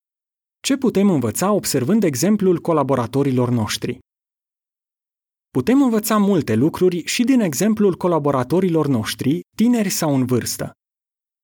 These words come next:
Îți vine în minte exemplul unei persoane din congregația ta care perseverează cu fidelitate într-o situație grea?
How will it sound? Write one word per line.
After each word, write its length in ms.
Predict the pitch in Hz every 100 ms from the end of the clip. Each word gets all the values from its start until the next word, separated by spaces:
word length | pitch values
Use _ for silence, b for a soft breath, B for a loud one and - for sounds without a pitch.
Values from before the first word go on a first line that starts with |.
| _ -
Îți 220 | 147 139
vine 240 | 143 254
în 120 | 254
minte 320 | 165 170 185 156
exemplul 520 | 123 135 160 165 156
unei 240 | 147 135
persoane 460 | 127 120 - 151 151
din 160 | 139
congregația 680 | 120 117 110 113 139 - 131
ta 340 | - 135 117 -
care 240 | 156 143
perseverează 680 | 143 131 139 123 139 196 202
cu 120 | 202
fidelitate 680 | 185 175 151 135 143 156 147
într-o 240 | 127 127
situație 560 | 117 127 123 123 123 123
grea? 320 | 113 139 202